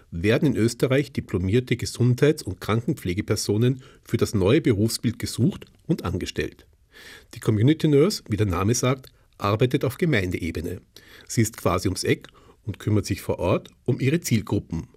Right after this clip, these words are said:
also um ältere, zu Hause lebende Menschen sowie deren pflegende und betreuende Angehörige. An rund hundertfünfzig Standorten, verteilt auf alle Bundesländer,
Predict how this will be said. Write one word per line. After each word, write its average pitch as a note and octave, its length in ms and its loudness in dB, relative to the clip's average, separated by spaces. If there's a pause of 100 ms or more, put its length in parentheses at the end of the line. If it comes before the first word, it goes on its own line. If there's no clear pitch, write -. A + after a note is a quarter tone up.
(260)
also G2 240 2
um - 100 -2
ältere, B2 540 2
zu G2+ 180 -2
Hause F#2 300 0
lebende F2+ 260 -2
Menschen B2+ 580 -2 (200)
sowie G#2+ 260 0
deren F#2 260 0
pflegende B2 540 0
und B2 140 -4
betreuende F#2+ 540 -2
Angehörige. F2+ 760 -6 (520)
An G2 200 0
rund - 320 0
hundertfünfzig G#2+ 560 -2
Standorten, C3 680 -2 (220)
verteilt F#2+ 440 -2
auf - 80 -6
alle F#2+ 160 -2
Bundesländer, C3 760 0